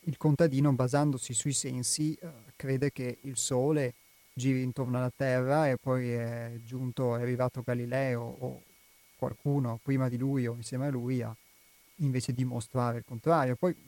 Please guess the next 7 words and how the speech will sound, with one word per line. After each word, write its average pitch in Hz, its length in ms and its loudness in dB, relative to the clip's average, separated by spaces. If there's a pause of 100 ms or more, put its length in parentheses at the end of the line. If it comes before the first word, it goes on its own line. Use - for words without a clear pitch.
(480)
ovviamente 156 400 4
n-, 127 160 0 (180)
non 139 280 0
sappiamo, 139 480 2
io 165 180 6
non 123 160 2
so, 120 220 -2